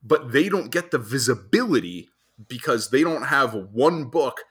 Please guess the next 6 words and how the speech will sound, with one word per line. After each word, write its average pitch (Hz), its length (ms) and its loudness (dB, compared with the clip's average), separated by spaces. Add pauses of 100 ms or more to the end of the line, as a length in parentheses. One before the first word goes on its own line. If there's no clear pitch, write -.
(200)
that 120 180 2
became 127 460 -4
an 120 220 -8
international 131 840 -2
overnight 107 460 -4
bestseller. - 560 0